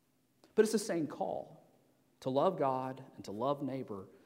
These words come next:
in whatever season we're in. Now, if you're in your twenties, thirties, forties, and beyond, you know, uh, you can go and crawl around the floor in the nursery. Please do that. We need volunteers. If you're eighty-five, it's a different season.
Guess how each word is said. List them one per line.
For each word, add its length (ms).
in 80
whatever 320
season 520
we're 180
in. 160
Now, 120
if 80
you're 100
in 60
your 80
twenties, 380
thirties, 360
forties, 400
and 100
beyond, 340
you 60
know, 200
uh, 280
you 160
can 240
go 320
and 140
crawl 280
around 220
the 60
floor 240
in 40
the 60
nursery. 460
Please 240
do 120
that. 260
We 80
need 160
volunteers. 640
If 140
you're 160
eighty-five, 840
it's 140
a 40
different 280
season. 380